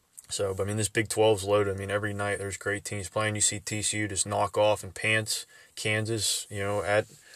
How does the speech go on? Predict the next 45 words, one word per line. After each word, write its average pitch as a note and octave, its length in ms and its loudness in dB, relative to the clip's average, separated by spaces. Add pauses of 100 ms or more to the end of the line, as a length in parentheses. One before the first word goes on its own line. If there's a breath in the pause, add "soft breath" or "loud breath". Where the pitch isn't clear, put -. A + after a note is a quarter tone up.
(300 loud breath)
Fall G#2+ 260 6
Gallon A2 260 2
Fieldhouse A2+ 480 2
today. F#2 320 -2
So, F#2+ 380 0 (600 loud breath)
uh, F#2 160 -8
this G#2 140 -4
Big A2+ 240 -2
Twelve, A2 420 6
I F#2+ 120 -6
think, G2+ 240 -6
is F#2+ 100 -6
the F#2+ 100 -12
best G#2 360 4
league. A#2+ 200 2
It's - 220 -4
really G2+ 180 -2
shown G2+ 280 0
to, G2 80 -8 (320)
to F#2+ 320 -2 (260)
be A2 140 0
that G#2 200 8
way G#2+ 160 6
the A2+ 120 6
last G#2 260 4
few A2 160 -2
years. G#2+ 400 -2 (1300)
And, G2+ 280 -4
uh, G2 300 -2
it - 60 -20
could A2 140 -2
be G#2+ 80 2
another G#2+ 260 0
champ A#2 260 2
coming G2+ 180 -4
from G#2 140 -10
that G2 160 -6
conference. A2 420 -2
And G2 120 -8
Gonzaga, G#2 460 4
folks, G2 340 -2
losing A2+ 260 -2
to G2 100 -4
Loyola G#2+ 400 2
Marymount G2+ 580 0